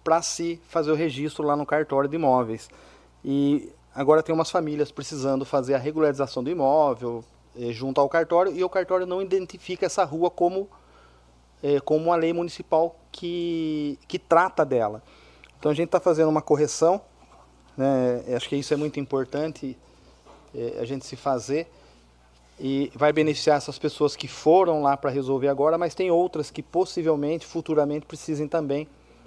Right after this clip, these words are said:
eh, regularizar o imóvel, e aí vai tá certinho o registro. E também aproveitou revogar, né? Tinha a questão que a, a praça,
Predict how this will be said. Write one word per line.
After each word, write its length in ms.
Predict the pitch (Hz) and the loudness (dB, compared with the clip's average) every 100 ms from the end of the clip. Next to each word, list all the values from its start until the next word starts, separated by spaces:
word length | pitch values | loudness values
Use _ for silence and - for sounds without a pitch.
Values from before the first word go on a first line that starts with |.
| - - | -20 -10
eh, 380 | 135 135 131 127 | -4 -2 -2 -2
regularizar 500 | 120 139 139 135 139 | -2 2 4 4 2
o 20 | |
imóvel, 520 | 143 135 131 139 160 156 - - - - - | 2 4 4 2 -2 -8 -16 -20 -20 -20 -12
e 100 | - | -2
aí 200 | 160 143 | 2 2
vai 160 | 147 151 | 2 0
tá 260 | - 139 135 - _ - - | 2 0 -2 -14 _ -20 -18
certinho 480 | - - 135 - 139 | -6 0 0 2 0
o 40 | |
registro. 420 | 139 107 - - - - - - _ - | 0 -4 -10 -16 -18 -20 -20 -20 _ -6
E 80 | 135 | 2
também 320 | 165 151 165 | 4 4 2
aproveitou 560 | 170 175 175 156 151 | 2 2 2 2 2
revogar, 640 | 139 151 143 139 127 165 160 | 2 2 2 2 2 2 0
né? 220 | 151 180 - _ - - | -4 -6 -14 _ -20 -10
Tinha 120 | 143 | -8
a 40 | |
questão 380 | 131 151 - 147 | -6 -6 -4 -6
que 640 | 139 151 139 131 123 117 - | -6 -6 -4 -2 -4 -6 -10
a, 300 | - 120 - | -18 -16 -10
a 40 | 123 | -6
praça, 600 | - 135 135 - 131 | 2 2 2 -2 -4